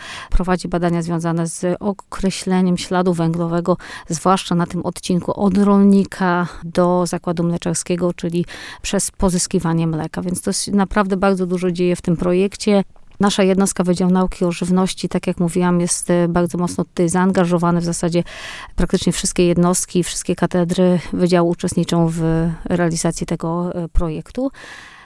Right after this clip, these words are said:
I w ramach właśnie tego projektu zostaliśmy też zaproszeni do Pawilonu Polskiej Nauki przez Ministerstwo Nauki i Szkolnictwa Wyższego,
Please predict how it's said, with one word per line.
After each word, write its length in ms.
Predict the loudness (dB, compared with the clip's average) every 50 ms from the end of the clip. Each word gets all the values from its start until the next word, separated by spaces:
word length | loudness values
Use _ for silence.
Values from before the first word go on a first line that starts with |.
| -20 _ _ _ 0
I 120 | 2 4 4
w 40 | 6
ramach 320 | 6 6 6 4 4 2
właśnie 300 | 0 -2 -2 0 -2 -2
tego 220 | -2 -2 -4 -2
projektu 520 | -2 0 0 0 0 0 -2 -2 -2 -4 -2
zostaliśmy 520 | -2 -2 -4 -2 -4 -4 -4 -2 -4 -4
też 160 | -2 -2 -2
zaproszeni 640 | -2 -2 -2 -2 -2 -4 -2 -2 -2 0 0 0 -2
do 300 | -2 0 2 2 2 2
Pawilonu 560 | 2 2 0 2 2 0 0 0 0 0 -2
Polskiej 420 | -2 -2 -2 -4 -4 -6 -6 -4 -2
Nauki 380 | -2 0 0 0 0 0 -2
przez 200 | -4 -2 0 2
Ministerstwo 500 | 4 4 4 2 0 -2 -2 -2 0 0
Nauki 300 | 2 2 2 0 0 -2
i 40 | -2
Szkolnictwa 480 | -2 0 -2 0 0 0 -2 -2 -4 -4
Wyższego, 540 | -4 -4 -6 -6 -4 -2 0 2 2 0